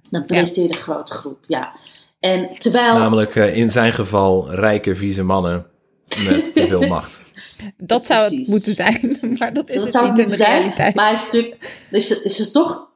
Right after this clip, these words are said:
Speaker 1: ja, er zit toch, is er toch een Marokkaan, een foute Marokkaan.
Speaker 2: Mhm.
Speaker 1: Dus je, je, je moet voortdurend bewijzen, Ziyech is een fantastische voetballer, goed, speelde voor Ajax, totdat hij koos voor het Marokkaanse elftal.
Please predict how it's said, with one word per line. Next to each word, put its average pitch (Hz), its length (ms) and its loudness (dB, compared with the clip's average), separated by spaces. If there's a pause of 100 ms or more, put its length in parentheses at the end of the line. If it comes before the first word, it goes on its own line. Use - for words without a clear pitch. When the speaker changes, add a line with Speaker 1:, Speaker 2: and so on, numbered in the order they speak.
Speaker 1:
ja, 240 280 2
er 160 80 -6
zit - 220 -6
toch, 254 360 -2
is 196 160 -4
er - 80 -8
toch 269 160 0
een 277 80 2
Marokkaan, 240 520 0
een - 100 -10
foute 214 360 0
Marokkaan. 196 560 0
Speaker 2:
Mhm. - 80 -20 (840)
Speaker 1:
Dus 226 200 0
je, 202 240 -8
je, 214 240 -2
je 220 80 2
moet 269 180 4
voortdurend 294 560 4
bewijzen, 214 760 -2 (200)
Ziyech 311 640 2 (260)
is 226 220 0
een - 60 -4
fantastische - 480 -2
voetballer, 208 680 0
goed, - 540 -8
speelde 214 340 0
voor - 100 -4
Ajax, 196 360 0 (300)
totdat 262 280 4
hij - 80 -6
koos 165 220 0
voor 185 100 0
het 190 100 -2
Marokkaanse 170 500 -2
elftal. 185 520 -2